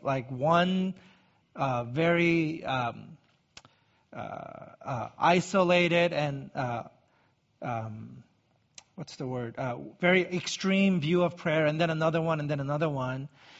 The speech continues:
And then now I'm at a really good place, uh, with regard to prayer. And I think this passage really, uh, helps me to understand prayer in a much more helpful way, uh, for me.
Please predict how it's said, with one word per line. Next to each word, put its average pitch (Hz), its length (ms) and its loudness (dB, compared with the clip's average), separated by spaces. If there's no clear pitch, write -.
And 156 180 0
then 185 260 6
now 180 320 8
I'm 160 240 4
at 165 160 2
a 147 120 4
really 180 420 4
good 165 220 -2
place, 127 680 -4
uh, 135 180 -2
with 143 160 -4
regard 151 360 0
to 151 80 -6
prayer. 131 520 -2
And 156 140 2
I 160 100 6
think 165 360 2
this 185 260 4
passage 165 540 2
really, 156 440 0
uh, 139 240 0
helps 180 500 4
me 139 240 -4
to 156 260 -4
understand 147 580 -2
prayer 147 420 0
in 147 140 -4
a 139 220 -4
much 196 300 4
more 175 140 0
helpful 156 360 0
way, 135 380 -2
uh, 127 200 -2
for 156 200 -6
me. 139 400 -4